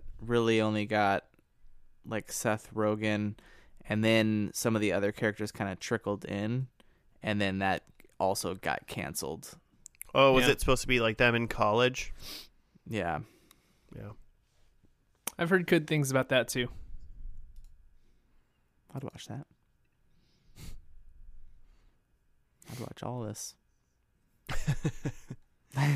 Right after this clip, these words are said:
Speaker 2: Yeah.
Speaker 1: <laughs>
Speaker 2: Yeah. What do you, what do you, what's your, what's your thoughts on, uh, in the whole, Jimmy? You picked this show. Are you into it? I mean, you gonna watch sixteen whole more episodes?
Speaker 1: I mean,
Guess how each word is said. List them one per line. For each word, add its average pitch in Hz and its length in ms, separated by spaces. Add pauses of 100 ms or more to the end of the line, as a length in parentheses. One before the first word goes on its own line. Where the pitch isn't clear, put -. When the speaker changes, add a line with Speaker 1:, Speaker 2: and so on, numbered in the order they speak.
Speaker 2:
Yeah. 165 380
Speaker 1:
<laughs> - 60 (440)
Speaker 2:
Yeah. 151 360
What 135 180
do 151 60
you, 147 400
what 139 100
do 147 60
you, 151 180
what's 143 340
your, 160 240
what's 135 220
your 151 80
thoughts 143 320
on, 151 220
uh, 135 280
in 139 120
the 135 80
whole, 139 500
Jimmy? 120 300
You 127 80
picked - 260
this 101 160
show. 110 420
Are 104 80
you 104 220
into 120 300
it? 151 260 (100)
I 120 60
mean, 110 300
you 117 100
gonna 113 140
watch 110 200
sixteen 123 520
whole 123 240
more 120 240
episodes? 143 680 (760)
Speaker 1:
I 147 80
mean, 156 300